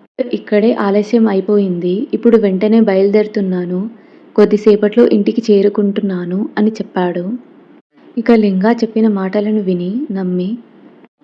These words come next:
నా అత్తమామలిద్దరూ నిద్రించడానికి వెళ్ళిపోయారు. ఇక నేను కూడా మా గదిలోకి వెళ్ళిపోయాను. ఇక లింగా రాగానే కాల్ చేస్తాడులే,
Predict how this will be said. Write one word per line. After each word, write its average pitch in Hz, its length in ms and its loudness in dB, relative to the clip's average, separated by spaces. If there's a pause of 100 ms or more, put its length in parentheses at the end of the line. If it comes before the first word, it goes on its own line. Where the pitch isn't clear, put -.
(100)
నా 226 300 -2
అత్తమామలిద్దరూ 208 1080 -2 (580)
నిద్రించడానికి 214 840 2
వెళ్ళిపోయారు. 190 920 -4 (560)
ఇక - 20 6
నేను 196 340 0
కూడా 196 320 -4
మా 226 300 0
గదిలోకి 208 400 0
వెళ్ళిపోయాను. 190 920 -4 (460)
ఇక 233 200 -2
లింగా 214 400 0
రాగానే 190 640 -4
కాల్ 202 220 0 (120)
చేస్తాడులే, 190 720 -4